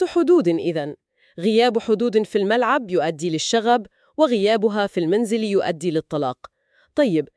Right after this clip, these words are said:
دعنا نتجاوز الحدود الاجتماعية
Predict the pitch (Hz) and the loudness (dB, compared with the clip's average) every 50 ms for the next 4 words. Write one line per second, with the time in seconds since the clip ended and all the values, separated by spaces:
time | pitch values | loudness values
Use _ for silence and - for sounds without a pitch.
0 | _ _ _ - - 226 359 349 339 302 262 233 220 214 - 208 190 175 214 233 | _ _ _ -14 -2 0 0 2 4 4 4 4 2 2 0 -2 0 2 2 2
1 | 262 269 233 175 190 180 160 - - 185 170 208 214 170 170 156 156 - - - | 4 2 2 2 0 -2 -2 -4 -6 -4 -2 -2 0 0 0 -2 -2 -4 -4 -2
2 | 175 180 175 160 175 220 220 240 254 254 | 0 0 0 0 -2 0 0 0 -2 -2